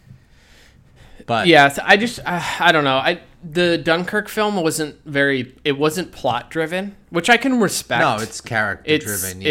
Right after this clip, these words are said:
Speaker 2: it's, it's following
Speaker 1: Following,
Speaker 2: different characters
Speaker 1: yes.
Speaker 2: and, and they don't, the, the characters don't really intermingle much.
Speaker 1: No.
Speaker 2: Like, there's no c-, kind of crossing. And so I just didn't really enjoy that movie style. I wasn't super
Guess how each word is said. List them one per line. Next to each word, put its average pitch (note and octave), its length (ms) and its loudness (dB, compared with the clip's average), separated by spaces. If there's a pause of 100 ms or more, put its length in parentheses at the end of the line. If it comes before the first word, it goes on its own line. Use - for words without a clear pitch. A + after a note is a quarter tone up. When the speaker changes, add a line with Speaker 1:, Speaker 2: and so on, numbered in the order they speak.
Speaker 2:
it's, - 340 -10
it's C#3 200 -4
following C#3+ 340 2
Speaker 1:
Following, C#3+ 280 -2
Speaker 2:
different C3+ 340 -4
characters B2+ 680 -2
Speaker 1:
yes. B2 160 -6
Speaker 2:
and, B2 320 -6
and B2 280 -6
they C3 60 -2
don't, C3+ 320 -2 (540)
the, C3 120 -12
the C3 160 -6
characters C#3+ 480 -2
don't C#3 280 -2
really C3+ 320 -4
intermingle A#2 760 -4 (200)
much. A2 360 -2
Speaker 1:
No. C3+ 60 -4
Speaker 2:
Like, B2 120 -6
there's B2+ 160 -6
no B2+ 140 -4
c-, B2 60 -10 (140)
kind C3 160 -2
of A#2+ 60 -14
crossing. A#2+ 600 -4 (320)
And D3+ 100 -12
so E3 320 4
I D3+ 160 4
just F3+ 240 -6
didn't D#3+ 200 -2
really C3 260 -4
enjoy A2+ 360 -4
that A2+ 180 -6
movie A2+ 220 -6
style. G#2+ 200 -8
I G#2 120 -4
wasn't G#2+ 380 -10 (140)
super G#2 600 -14